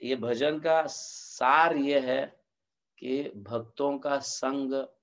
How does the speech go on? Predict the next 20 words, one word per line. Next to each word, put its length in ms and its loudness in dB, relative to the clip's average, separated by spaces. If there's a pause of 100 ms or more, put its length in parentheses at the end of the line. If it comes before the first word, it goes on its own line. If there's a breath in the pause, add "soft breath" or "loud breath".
(840)
किस 300 -2
तरह 220 2
से 180 -2
प्राप्त 540 -2
करना 480 0
चाहिए 580 -4 (1160)
और 180 4
उनका 320 -2
संग 440 0
प्राप्त 560 2
होने 240 4
से 360 0 (580)
उनके 560 -2
गुण 500 4
हम 200 6
में 420 0
कैसे 320 4
आते 340 2
हैं। 160 -10 (3000)
हाँ? 320 -8